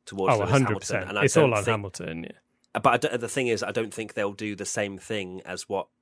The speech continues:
Speaker 1: we, <laughs> to be fair, what we mentioned in our YouTube video, potentially, which was that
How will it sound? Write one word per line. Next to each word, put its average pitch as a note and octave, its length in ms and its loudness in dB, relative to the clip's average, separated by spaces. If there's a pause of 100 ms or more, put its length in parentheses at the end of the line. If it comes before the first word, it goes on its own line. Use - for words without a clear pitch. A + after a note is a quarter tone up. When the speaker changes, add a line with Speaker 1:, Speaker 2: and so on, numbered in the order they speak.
(420)
Speaker 1:
we, G2+ 180 -2
<laughs> - 440 -12
to - 60 -20
be G2 100 -8
fair, F#2 200 -2
what F2 100 -6
we G2 80 -6
mentioned G2 320 -8
in F2+ 60 -8
our F2 80 -6
YouTube G2+ 340 -8
video, F2 320 -8
potentially, F2+ 540 -8
which F2 200 -10
was F#2 140 -12
that F#2+ 180 -4